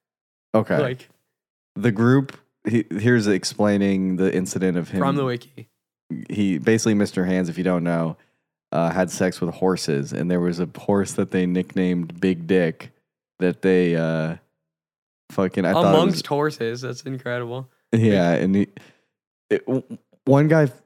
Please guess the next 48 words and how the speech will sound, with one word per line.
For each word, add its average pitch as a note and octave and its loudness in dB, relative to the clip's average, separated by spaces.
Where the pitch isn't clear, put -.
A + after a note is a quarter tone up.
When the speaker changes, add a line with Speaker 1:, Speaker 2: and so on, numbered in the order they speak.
Speaker 1:
got A#2+ 2
fucked B2+ 2
by B2 4
the A2 2
horse, A#2+ 0
and, G2+ -2
and G2 -2
then F#2+ 0
it F2+ 0
was F#2 -4
this G#2+ -4
guy's G2 -2
turn. G2+ 0
And G2+ 2
then G2+ 2
when F#2 0
he A#2+ 2
got A#2 2
fucked G2+ -2
by G2 2
the F#2 2
her-, F#2+ 0
horse, G2 -2
he G2 -4
got F#2+ 2
a F2+ 0
perforated G2 -2
colon. G2 0
Apparently, F#2 0
like, F2 0
that F2 0
means, F2 0
like, E2 -2
the E2 0
horse F2 0
busted E2+ -2
through F#2 2
the E2 0
c-, - -16
colon F#2 2
or F#2+ 0
some F#2 -4
shit. G2 0
Speaker 2:
Oh. F#3+ -2
Speaker 1:
And F#2+ 0
he, F#2+ 0
uh, E2+ 0
died F2 0